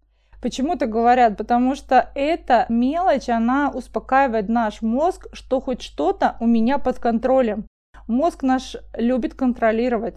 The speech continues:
то есть ему важно понимать, что все хорошо. Почему происходит этот страх и тревога? Потому что будущее невозможно проконтролировать, и мы не понимаем, что нас ждет. Но в этот момент я прям беру руками что-то делаю. Можно помыть посуду, сделать уборку, реально там повытирать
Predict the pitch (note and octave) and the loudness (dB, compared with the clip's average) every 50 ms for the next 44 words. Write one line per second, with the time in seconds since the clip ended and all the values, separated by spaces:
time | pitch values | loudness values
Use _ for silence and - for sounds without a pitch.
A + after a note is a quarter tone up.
0 | - - - - A3+ - - B3 B3 C4 C4 A3 A3 A#3+ C4 D#4 D#4+ E4 D#4 A#3+ | -12 -16 -10 -10 -8 -2 0 2 2 2 2 2 4 4 4 4 2 0 -2 -2
1 | - B3+ A#3 A#3 A#3+ A3+ B3 C#4 D#4+ - - - - A#3+ G#3 - - - - C4+ | -2 0 0 0 2 2 0 0 -2 -4 -8 -4 -4 -4 -4 -4 -10 -6 -4 -4
2 | C#4+ C#4 - A#3+ B3+ C4 - - - C4+ A3+ - A3+ - - A#3+ C4+ D4+ D4 - | -2 0 0 0 0 0 -4 -4 -4 -4 -4 -4 -4 -10 -8 -8 -8 -6 -4 -2
3 | A#3+ A3+ - - - A#3+ A#3+ A3+ A3+ G3+ G#3+ G#3+ - - C4 B3+ C#4+ C#4 - G#3 | -2 -2 -2 -2 0 0 0 -2 -4 -10 -10 -12 -10 -4 0 0 0 0 -4 -6
4 | G3+ - B3 A3 A#3 B3 A3+ - G3 G3+ - A3 A#3+ A#3+ - - A#3 A3 G3+ A#3+ | -2 0 0 2 2 0 0 0 -2 -2 -2 -2 -2 -2 -2 -4 -4 -2 -2 -4
5 | A#3+ D#4 - - - A#3+ G#3+ A#3 A#3 C4+ B3 C#4+ D#4 D4+ A#3+ A3+ A3 A3 - - | -4 -4 -6 -4 -4 -2 -2 0 0 -2 -2 -4 -6 -4 -4 -4 -4 -4 -6 -6
6 | - A3+ G#3+ A3+ A#3+ A#3+ B3+ D4 F4+ F#4 F#4 D4 B3 - - A#3 A3 A3 A3+ A#3 | -6 -6 -4 -4 -4 -4 -4 -2 -2 0 0 0 0 -2 -4 -4 -4 -2 -2 -2
7 | A3+ A3 A3 A3 A#3+ A#3+ A#3+ A3+ - A#3 A3 A#3+ B3 C4 C4 A#3+ G#3+ G#3 - - | -2 0 0 2 2 2 2 0 -2 -2 -2 0 2 2 2 0 0 -4 -8 -8
8 | G#3 G#3+ A3 A#3+ A#3+ A#3+ A3+ C4+ B3 G3+ F#3+ - - - - _ _ _ _ _ | -6 -4 -4 -4 -4 -4 -2 -2 -2 -2 -2 -6 -12 -20 -20 _ _ _ _ _
9 | _ _ _ - A#3 A#3 D4 E4 D#4 C4 F4+ G4+ G#4+ - F#4 - F4+ F4+ F4+ F4 | _ _ _ -4 -2 0 0 0 2 2 2 0 2 0 -4 -4 -2 -2 -2 -2
10 | F4+ F4 E4+ D4+ B3 F#3+ A#3 B3 A3 C#4+ D4+ D4+ C4+ A#3 B3+ C4+ D#4+ F#4+ G4+ F#4 | -2 -2 -2 -2 -2 0 0 -2 0 0 -2 0 0 0 0 2 4 4 4 2
11 | D4+ A3 - C4+ D4+ C#4+ C#4+ C4 - - A#3 - B3+ B3 G3+ A3 C4+ A#3 G#3+ G3+ | 2 0 0 0 0 0 -2 -6 -6 -8 -6 -4 -4 -4 -2 -2 0 0 0 -2
12 | G#3+ A3 A#3 A#3 C4 A#3 A3+ A#3+ A#3 A#3 C#4 E4 - - C4+ C#4 C4+ - - C4 | -2 -4 -4 -2 -2 0 2 2 2 2 0 -2 -2 0 -2 -2 -2 -2 -4 -4
13 | A3 E3+ F3 F3 G3 - G3 A#3 B3+ A#3 - C#4+ A#3+ A#3 C4 B3+ A#3 - - - | -2 -2 -4 -4 -4 -2 -2 -2 -2 -2 -4 -4 -4 0 2 2 2 0 -2 -6
14 | G3+ F3+ - - A#3+ A#3 A3+ B3+ C#4 C4 C4+ A3+ - B3 A3 - A3+ A3 A3+ - | -8 -6 -2 2 4 4 6 6 4 2 0 0 0 0 0 0 -4 -6 -4 -2
15 | A#3+ C#4 C4+ C#4 - | 0 0 0 0 0